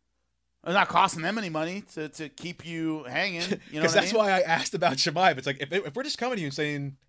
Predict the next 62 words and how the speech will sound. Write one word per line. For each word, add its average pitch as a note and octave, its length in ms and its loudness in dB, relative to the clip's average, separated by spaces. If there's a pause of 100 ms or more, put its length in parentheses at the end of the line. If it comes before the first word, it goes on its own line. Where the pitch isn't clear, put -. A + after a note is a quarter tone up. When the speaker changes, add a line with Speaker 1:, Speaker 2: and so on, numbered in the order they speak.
(160)
Speaker 2:
"Hey, G3+ 100 4
we F#3 80 0
want F#3 160 -2
you E3+ 60 -8
to - 40 -10
fight D#3+ 140 2
Chimaev," D3+ 300 -2
and A2+ 100 -8
you're B2 80 -2
like, A#2+ 140 -2
"No, C3 120 2
I A2+ 60 0
don't A2+ 120 -2
want A2+ 120 -8
that G#2 140 -8
fight." G2 260 -10
Okay. F#3 340 0 (400)
Three F3+ 140 0
months E3 220 0
later, C#3 300 2
"Hey, A#3 120 2
we G3 80 4
want A3 160 0
you G3+ 80 -6
to - 40 -12
fight G#3+ 160 2
Chimaev." F3 480 2 (220)
"No, D3+ 240 6
I B2 80 2
don't C3+ 120 0
want C#3 180 0
that B2 160 -2
fight. C#3+ 180 2
I A#2+ 80 -2
already B2 180 -4
said D3+ 180 -6
so." G#2+ 160 -6 (420)
"Hey, F#3 140 6
we D3 100 4
offered F3 220 4
him C#3 80 -6
two F3 160 -4
fights F3 280 0
this A2+ 160 -8
year, G#2+ 220 -6
and A#2+ 180 -2
he B2+ 120 -4
didn't C#3 160 -6
say," B2 320 0
Speaker 1:
Right. B3 200 8
Speaker 2:
like D3 180 4
Speaker 1:
Th-, A3 120 -12
yeah, A3+ 200 6
they're G3+ 120 2
not C4+ 180 8
obligated C4+ 500 4
to A#3+ 80 -2
offer G#3+ 280 8
him G3 100 2
a E3 60 -2
different E3+ 460 0
fight, G3 320 2